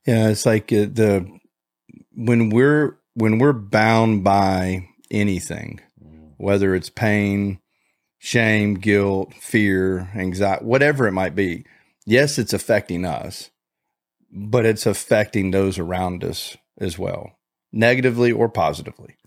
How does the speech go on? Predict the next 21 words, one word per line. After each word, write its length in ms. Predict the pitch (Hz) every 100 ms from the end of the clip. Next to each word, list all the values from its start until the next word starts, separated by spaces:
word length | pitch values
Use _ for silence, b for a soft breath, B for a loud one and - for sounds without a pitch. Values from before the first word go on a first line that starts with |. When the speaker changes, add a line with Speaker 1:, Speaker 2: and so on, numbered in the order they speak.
| b b b
Speaker 2:
Yeah, 100 | 247
if 60 | 208
you 60 |
Speaker 1:
Right? 60 | 208
Speaker 2:
think 160 | 226
about 260 | 220 170 139
it, 180 | 123 -
is 460 | 135 131 123 117 - _ _ _
somebody 320 | - 175 175
hurt 300 | 147 160 -
you, 160 | 101 69
right? 220 | 117 139
And 140 | 127 120
it 100 | 120
caused 280 | - 131 -
wounds. 260 | 131 98 -
Somebody 260 | 147 139
ripped 320 | 107 123 131
your 200 | 120 107
arm 300 | 123 120 110
open. 440 | 107 104 85 87